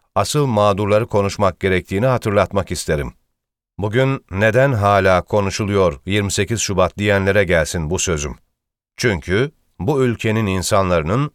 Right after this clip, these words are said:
artık bildiklerini korkusuzca anlatabileceği bir ortam var artık. Vesayetin ezdiği, korku duvarlarının örüldüğü ve yaşananların anlatılabildiği, hesapların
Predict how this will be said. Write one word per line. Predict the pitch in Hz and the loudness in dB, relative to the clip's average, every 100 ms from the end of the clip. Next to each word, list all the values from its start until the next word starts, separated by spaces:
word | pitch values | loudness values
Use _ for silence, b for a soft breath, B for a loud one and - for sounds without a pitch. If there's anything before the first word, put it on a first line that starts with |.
| - | -4
artık | 98 85 131 139 - | -2 0 -2 -6 -6
bildiklerini | 87 107 104 - 110 107 110 | -4 -2 -2 -2 0 0 -2
korkusuzca | - 101 95 107 95 143 120 110 | 0 0 0 -2 -4 -4 0 -2
anlatabileceği | 101 101 101 107 95 98 95 135 | 0 0 0 0 -2 -2 -2 -2
bir | 143 | 0
ortam | 113 117 - 123 107 | 2 2 2 0 2
var | 87 78 - | 2 2 2
artık. | 90 73 80 _ _ _ _ _ _ _ - | -2 -2 -12 _ _ _ _ _ _ _ 0
Vesayetin | 101 101 107 104 101 117 107 | 2 4 4 4 2 0 0
ezdiği, | 95 87 71 80 107 143 _ _ | 2 0 -2 -2 0 -2 _ _
korku | - 101 98 147 | 0 2 2 0
duvarlarının | 135 123 113 110 104 104 | 2 4 4 2 2 0
örüldüğü | 92 95 85 76 80 120 139 b b | 0 0 0 -2 -2 -2 -4 b b
ve | 85 | 0
yaşananların | 95 90 101 110 110 110 110 120 | 2 2 2 2 2 2 2 0
anlatılabildiği, | 117 98 95 92 98 90 90 78 76 110 139 _ _ _ | 0 0 0 0 0 0 -2 -4 -2 -2 -4 _ _ _
hesapların | 95 - 110 - 110 127 147 | -4 0 0 0 0 0 -2